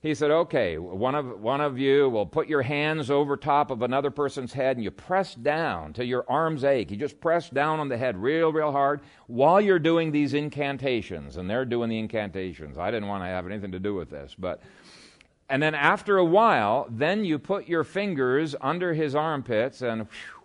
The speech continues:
you lifted him up. And they said, "Wow, I didn't know I was so strong. I mean, all of this hidden power that's within me was just so easy. It was effortless."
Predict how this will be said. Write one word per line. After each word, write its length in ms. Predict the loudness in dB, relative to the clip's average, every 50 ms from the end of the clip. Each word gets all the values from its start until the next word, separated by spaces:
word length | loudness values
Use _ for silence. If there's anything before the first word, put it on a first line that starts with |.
| _ _ _ _ _ _ _
you 160 | 0 2 4
lifted 360 | 6 4 4 4 0 0 2
him 300 | 4 4 4 2 -2 -4 -2 2
up. 300 | 4 4 4 2 -2 -4
And 300 | -4 -2 -2 -4 -4 -8 -14 _ _
they 100 | -6 -6
said, 140 | -4 -4 -6
"Wow, 560 | -6 -6 -6 -4 -4 -2 -2 -2 -2 0 2
I 80 | 2 2
didn't 180 | 2 2 2
know 140 | 0 0 0
I 100 | 0 0
was 180 | 0 0 -2 -4
so 120 | -6 -8
strong. 500 | -8 -8 -12 -8 -6 -6 -4 -4 -4 -4
I 60 | -4
mean, 140 | -2 -2 0
all 320 | 0 2 4 4 2 2 2
of 60 | 0
this 140 | -2 -2 -2
hidden 240 | -4 -6 -6 -6
power 480 | -8 -6 -4 -2 0 2 2 2 2 2
that's 220 | 0 -2 -6 -6
within 320 | -8 -6 -4 -4 -2 -2 -2
me 160 | -2 -2 -2
was 100 | -4 -4
just 160 | -6 -8 -6
so 180 | -4 -2 0 0
easy. 200 | -2 -2 -4 -4
It 20 |
was 140 | -4 -4 -2
effortless." 640 | -2 -2 -2 -2 -6 -6 -4 -8 -8 -8 -12 -20